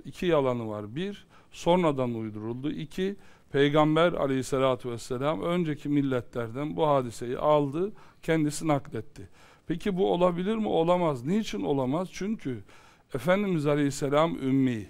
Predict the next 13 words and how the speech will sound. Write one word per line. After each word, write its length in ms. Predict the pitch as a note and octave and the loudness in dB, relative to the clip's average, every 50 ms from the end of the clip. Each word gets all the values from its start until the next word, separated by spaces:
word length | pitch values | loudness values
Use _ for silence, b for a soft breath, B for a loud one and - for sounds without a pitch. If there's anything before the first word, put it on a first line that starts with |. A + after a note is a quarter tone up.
| - _ _ _ _ _ b b b b b b b _ - | -14 _ _ _ _ _ b b b b b b b _ -2
okuma 360 | C#3 C#3+ - - F3 F3 E3 | -2 -2 0 0 2 4 4
yazma 380 | D#3 D3 C3+ A#2+ C3 D3 C#3+ C#3 | 4 4 2 2 0 0 0 0
bilmiyor. 440 | C3+ C3 B2+ A#2 G#2 G2 F#2 F#2 - _ b b b b b b b - | 0 0 0 -2 -4 -6 -8 -10 -16 _ b b b b b b b 0
اَلَّذ۪ينَ 800 | C3+ C#3 C#3+ C#3 C#3+ C#3 C#3 D3+ E3+ E3 D#3+ D3 C3+ B2+ B2+ C3 | 2 4 4 6 4 4 4 2 0 0 0 0 0 2 0 0
يَتَّبِعُونَ 840 | B2+ - - C#3+ C3 C3 C3 C3 C3 D3 E3 E3 D3+ C#3 B2+ B2 | -2 -2 -2 -2 -2 0 0 0 2 2 2 4 4 4 2 0
الرَّسُولَ 640 | A#2 A2+ A#2+ B2 B2 A#2+ - - E3 D#3+ D3+ C3 B2+ | -2 -2 -2 -2 -2 -4 -2 -2 0 0 0 0 0
النَّبِيَّ 560 | A#2+ A#2 A#2+ B2 B2+ B2 C#3 E3 D#3+ D3 D#3 E3 | 0 0 -2 -2 -2 -2 -4 -4 -4 -2 -4 -2
الْاُمِّيَّ. 580 | E3+ E3+ D3+ C3+ B2+ A#2+ A2 G2 F#2+ G2+ G#2 G2+ - _ b b b b b b b b b | 0 0 0 0 0 -2 -4 -8 -10 -12 -16 -18 -20 _ b b b b b b b b b
Peki 340 | D3+ E3 - - D#3+ C#3+ C#3 | -6 -6 -4 -4 -4 -4 -4
sonra 520 | - - F3 F3 G3 F#3+ F#3+ G#3 G#3+ - - - b b b b b b b _ _ - | -2 0 2 2 2 2 2 0 -2 -2 -6 -16 b b b b b b b _ _ 0
o 120 | D3+ F#3 | 0 0
toplumda 560 | - - B3 A#3+ G3 G3+ G3 F3+ D#3 C3+ B2 | 2 2 2 2 2 0 0 2 2 2 0
ümmi. 380 | A#2+ A2 G#2+ G#2+ G#2 G2 F#2+ | -2 -4 -6 -8 -8 -8 -10